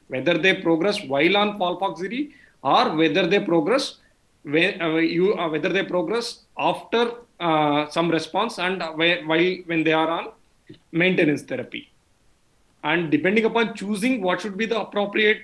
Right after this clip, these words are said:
um, protocol, it again depends upon the patient and physician interaction. Uh, because a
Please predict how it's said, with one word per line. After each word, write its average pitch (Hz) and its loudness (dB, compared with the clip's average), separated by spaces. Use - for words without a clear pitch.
um, 165 0
protocol, 185 -2
it 180 0
again 190 2
depends 170 0
upon 165 -4
the 247 -2
patient 180 -2
and 170 0
physician 151 0
interaction. 135 -6
Uh, 143 0
because 165 2
a 156 0